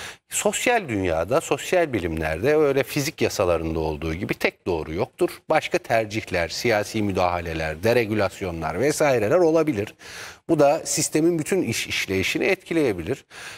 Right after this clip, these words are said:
E, dolayısıyla alternatif bir yöntem de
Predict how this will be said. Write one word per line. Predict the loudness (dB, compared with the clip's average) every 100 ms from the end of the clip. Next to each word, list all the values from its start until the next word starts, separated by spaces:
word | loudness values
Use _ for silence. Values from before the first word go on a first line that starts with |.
| -4
E, | 0 2
dolayısıyla | 4 4 4 4 4 4
alternatif | 2 2 0 0 -2 -4 -6 -2
bir | -2 -2 -2
yöntem | 2 2 2 0 0
de | -2